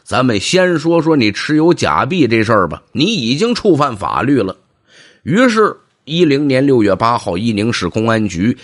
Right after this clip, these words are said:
以持有假币罪将他依法拘留。把他拘留之后，重中之重就是审讯。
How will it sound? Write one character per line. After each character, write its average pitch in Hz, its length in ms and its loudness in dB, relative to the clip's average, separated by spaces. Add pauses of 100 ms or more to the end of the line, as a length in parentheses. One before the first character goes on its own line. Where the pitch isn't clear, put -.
(120)
以 107 200 0
持 196 380 -4
有 196 200 2
假 78 460 -4
币 170 320 0
罪 135 260 -2 (240)
将 98 260 -4
他 - 200 -8
依 101 260 -4
法 69 240 -4
拘 87 180 -8
留。 85 200 -6 (1800)
把 135 160 2
他 202 100 0
拘 240 240 -4
留 233 240 4
之 240 220 0
后， 220 340 -2 (500)
重 170 320 2
中 175 220 0
之 190 180 2
重 87 240 -8 (240)
就 82 280 -4
是 67 180 -10
审 - 420 -12
讯。 - 300 -10